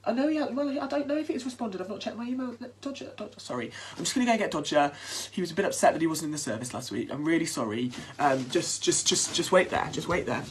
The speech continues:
Sorry, just, just do something. Just, just,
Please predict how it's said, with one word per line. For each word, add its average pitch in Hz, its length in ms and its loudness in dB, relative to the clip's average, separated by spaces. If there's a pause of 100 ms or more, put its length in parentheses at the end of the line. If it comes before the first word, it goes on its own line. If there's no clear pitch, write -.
(160)
Sorry, 131 220 -4
just, 143 260 -8 (460)
just - 240 2
do 170 120 8
something. 151 540 0
Just, - 300 -6
just, - 420 -6